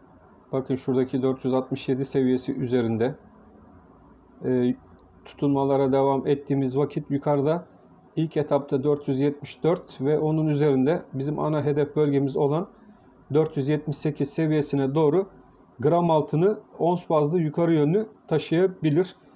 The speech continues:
Olumsuz durumlarda dört yüz altmış yediyi eğer kıramazsak arkadaşlar bu sefer de dört yüz altmış üç ve dört yüz altmış bir seviyeleri, dört yüz altmış bir kuvvetli destek bölgemiz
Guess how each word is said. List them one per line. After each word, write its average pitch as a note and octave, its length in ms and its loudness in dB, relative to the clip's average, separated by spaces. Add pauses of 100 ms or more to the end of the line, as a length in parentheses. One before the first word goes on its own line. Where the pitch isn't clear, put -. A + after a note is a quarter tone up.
(760)
Olumsuz F#3+ 500 2
durumlarda G#3 680 4
dört F3 220 0
yüz F3+ 100 0
altmış F#3 360 -2
yediyi F3+ 360 2
eğer E3 280 0
kıramazsak D#3+ 640 -2
arkadaşlar D3+ 580 0
bu D#3 60 -2
sefer D3 380 -2
de F3+ 140 0 (720)
dört D#3 240 0
yüz E3 80 -2
altmış D#3+ 380 -2
üç - 360 -8 (460)
ve D#3 180 0
dört D#3 220 0
yüz E3 120 0
altmış D3+ 440 -2
bir E3+ 260 0 (180)
seviyeleri, C3+ 800 2
dört C#3+ 220 0
yüz D#3 80 -2
altmış D3 340 -4
bir D3+ 140 -2
kuvvetli C#3+ 500 -2
destek C#3 400 -2
bölgemiz D3 480 2